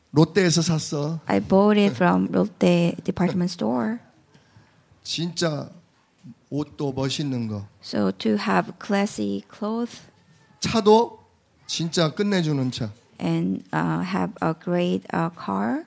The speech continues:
Speaker 1: 요즘 젊은 세대들 집은 안 사도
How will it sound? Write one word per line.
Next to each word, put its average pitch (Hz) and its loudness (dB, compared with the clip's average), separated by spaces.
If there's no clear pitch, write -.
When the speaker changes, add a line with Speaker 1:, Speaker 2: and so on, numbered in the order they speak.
Speaker 1:
요즘 190 0
젊은 185 4
세대들 196 2
집은 190 -2
안 180 0
사도 185 0